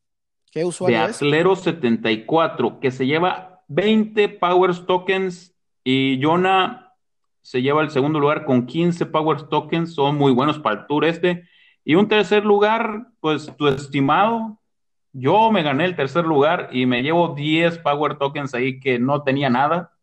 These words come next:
Speaker 2: <laughs> y ya tengo para el tour. Así que vámonos de vacaciones con estos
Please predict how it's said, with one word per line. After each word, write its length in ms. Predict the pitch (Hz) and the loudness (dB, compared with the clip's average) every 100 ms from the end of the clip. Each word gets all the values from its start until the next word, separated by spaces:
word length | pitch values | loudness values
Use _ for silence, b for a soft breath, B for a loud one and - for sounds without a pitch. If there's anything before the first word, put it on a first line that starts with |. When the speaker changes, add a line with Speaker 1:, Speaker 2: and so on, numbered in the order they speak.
| _ | _
Speaker 2:
<laughs> 100 | - | -2
y 340 | 165 139 131 127 | 2 4 2 2
ya 220 | 135 135 | 0 0
tengo 260 | 143 147 | 0 0
para 160 | 139 120 | 0 0
el 140 | 117 110 | -2 0
tour. 340 | 147 196 - b b b b _ | 2 2 -2 b b b b _
Así 260 | 107 135 131 | -8 -6 -4
que 180 | 151 147 | -2 0
vámonos 360 | 165 180 170 | 2 2 2
de 80 | 139 | 2
vacaciones 580 | 127 123 123 147 170 165 | 2 0 -2 0 -2 0
con 140 | 135 | -2
estos 320 | 143 151 147 | -4 -6 -10